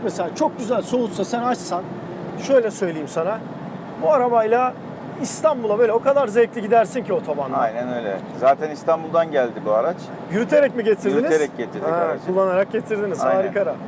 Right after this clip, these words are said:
Speaker 1: Harika.
Speaker 2: Yani hiçbir sıkıntı yaşamadık yolda da. Hatta o zaman uzun süre yatmıştı araba o garajda. Uzun süre bakımları yapılmamıştı. Ona rağmen Ankara'ya kadar sorunsuz geldi.
Speaker 1: Şu rampada bassana, bir de ses alalım burada.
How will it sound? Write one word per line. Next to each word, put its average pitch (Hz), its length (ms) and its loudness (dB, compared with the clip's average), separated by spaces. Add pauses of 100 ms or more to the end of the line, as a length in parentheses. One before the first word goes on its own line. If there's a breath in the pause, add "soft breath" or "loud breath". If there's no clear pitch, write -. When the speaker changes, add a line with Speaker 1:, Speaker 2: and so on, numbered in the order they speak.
(120)
Speaker 1:
Harika. 170 260 0
Speaker 2:
Yani 117 140 0 (540)
hiçbir - 260 -8
sıkıntı 131 400 -6
yaşamadık 135 560 -2
yolda 101 300 -2
da. 110 160 0
Hatta 139 300 4 (280)
o 139 40 -6
zaman 147 320 2 (400)
uzun 147 180 -4
süre 147 240 0
yatmıştı 139 760 0
araba 110 280 0
o 110 180 0
garajda. 110 480 0
Uzun 135 240 -4
süre 135 240 -4
bakımları 135 400 -2
yapılmamıştı. 135 680 -4 (400 loud breath)
Ona 160 240 4
rağmen 139 360 2
Ankara'ya 139 440 0
kadar 135 220 -2
sorunsuz 131 540 -6
geldi. 120 240 2 (100)
Speaker 1:
Şu 247 160 -2
rampada 254 380 4
bassana, 240 400 0
bir 147 60 -8
de 160 80 -2
ses 170 260 -6
alalım 127 240 -2 (180)
burada. - 120 -6